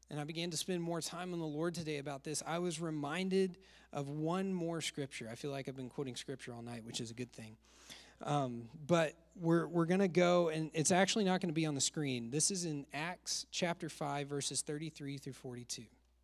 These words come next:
okay? I'm gonna give you guys the context of this a little bit, and then I'm gonna read it to y'all.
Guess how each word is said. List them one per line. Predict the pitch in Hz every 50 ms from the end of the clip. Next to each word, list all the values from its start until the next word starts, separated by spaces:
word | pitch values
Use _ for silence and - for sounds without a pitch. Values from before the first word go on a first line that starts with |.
| _ _ _ _
okay? | - 120 120 - _ _ _ _ - - - - - - - - -
I'm | 156 160 175
gonna | 185 196
give | 185 196 202
you | 220
guys | 226 226 214 175
the | 202
context | 185 - 202 196 214 226 208 208 214 - -
of | 202
this | 190 185 - -
a | 180
little | 165 170 170
bit, | 160 165 156 139
and | 147 151
then | 156
I'm | 170 180
gonna | 175 165 156 143
read | 135 143 156 151 135
it | 120 -
to | - - 123
y'all. | 107 - 120